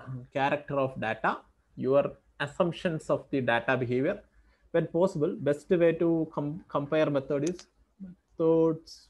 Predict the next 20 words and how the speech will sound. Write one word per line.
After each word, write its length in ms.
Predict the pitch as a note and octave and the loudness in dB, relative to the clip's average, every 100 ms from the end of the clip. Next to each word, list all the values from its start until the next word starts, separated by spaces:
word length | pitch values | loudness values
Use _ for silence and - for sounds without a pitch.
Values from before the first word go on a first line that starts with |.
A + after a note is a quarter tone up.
| - | 2
two. 400 | G3 D3+ B2+ A3 _ _ _ _ _ _ _ _ | 4 4 0 -8 _ _ _ _ _ _ _ _
Try 300 | - E3 E3+ | 0 4 4
several 440 | E3 D#3+ D3 D3+ D3 | 2 2 2 4 4
methods. 520 | B2+ D#3 A3+ - - - | 0 0 -2 -4 -14 -4
Make 260 | C3+ D#3 | -2 -2
sure 500 | - - D3+ D#3 D#3 | -6 -2 2 4 2
you 400 | - C#3 C#3 C#3 | -2 -2 0 0
understand 600 | C#3 C3 C#3 - C#3 C3+ C3 | -2 -2 -6 -8 -8 -6 -4
theory. 380 | A2+ C#3 B3+ - _ _ _ _ _ | 0 0 -2 -8 _ _ _ _ _
Refine 380 | C#3+ B2 D3+ G#3+ - _ | -12 -8 -6 -6 -8 _
best 280 | C3+ A2+ _ - | -12 -12 _ -16
method. 360 | A2 F#2 - - _ _ _ _ _ _ _ _ _ _ _ _ _ _ | -14 -14 -18 -20 _ _ _ _ _ _ _ _ _ _ _ _ _ _
So 380 | - C3+ B2+ A#2+ | -8 -6 -4 -4
that's 260 | A#2+ - | -6 -4
all 180 | C3 B2+ | -2 -2
about 280 | B2 A#2+ A#2+ | -2 -4 -6
today's 280 | G#2+ A2+ - | -8 -8 -6
class. 460 | C3 F#3 G3+ - _ _ _ _ _ _ _ _ _ _ _ _ _ | 0 0 -2 -12 _ _ _ _ _ _ _ _ _ _ _ _ _
So 300 | _ D#3 C#3+ | _ -4 -2
it's 180 | C#3 C#3 | -4 -8